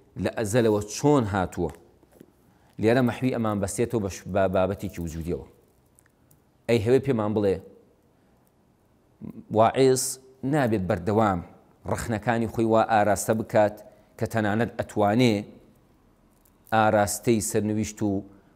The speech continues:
قەدەر و چارونووسی مرۆڤەکان بگۆڕێ. بە جۆرێک لە جۆرەکان، هەر کەسێک یەتە ئەم وجودە ئەرکێکی تایبەت بە خۆی پێست پێدراوە و خەریکی ئەنجامدانی ئەو ئەرکێتی.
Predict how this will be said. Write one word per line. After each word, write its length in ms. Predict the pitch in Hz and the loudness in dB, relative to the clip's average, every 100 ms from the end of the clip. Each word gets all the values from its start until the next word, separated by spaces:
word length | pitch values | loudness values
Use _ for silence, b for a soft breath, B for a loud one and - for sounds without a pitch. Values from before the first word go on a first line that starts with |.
| B - | B -2
قەدەر 260 | 113 110 104 | 0 2 0
و 60 | 98 | -2
چارونووسی 440 | 101 98 98 95 95 | -4 -4 -4 -4 -2
مرۆڤەکان 380 | 95 90 90 87 | -4 -4 -8 -8
بگۆڕێ. 280 | 78 73 - _ _ _ _ _ _ _ _ _ _ _ _ _ _ _ _ _ _ - | -10 -12 -18 _ _ _ _ _ _ _ _ _ _ _ _ _ _ _ _ _ _ -4
بە 80 | 101 92 | -2 2
جۆرێک 280 | 127 120 113 | 4 4 4
لە 40 | 104 | 0
جۆرەکان، 380 | 101 90 90 71 - _ _ _ _ _ _ - 120 | 0 -2 -4 -12 -16 _ _ _ _ _ _ -14 -2
هەر 140 | 139 - | -2 0
کەسێک 300 | 123 - 101 110 | -2 -2 -2 -2
یەتە 160 | 117 - | -2 -4
ئەم 100 | 123 113 | -2 -2
وجودە 380 | 101 107 110 107 107 - - _ _ 127 | -2 0 2 2 0 -18 -20 _ _ 2
ئەرکێکی 760 | 143 131 - 117 101 110 98 | 2 0 -4 -4 -4 -6 -2
تایبەت 280 | 104 101 104 98 | 0 0 0 -2
بە 40 | 95 | -4
خۆی 180 | 101 - | -4 -4
پێست 200 | 101 - | -8 -4
پێدراوە 440 | 101 95 101 98 98 | -4 0 2 4 2
و 120 | 92 - | -2 -6
خەریکی 420 | 104 101 - - | -6 -6 -8 -8
ئەنجامدانی 600 | 98 95 92 92 92 - | -6 -4 -2 -2 -4 -6
ئەو 100 | 92 | -8
ئەرکێتی. 440 | 82 - 85 - | -8 -8 -10 -10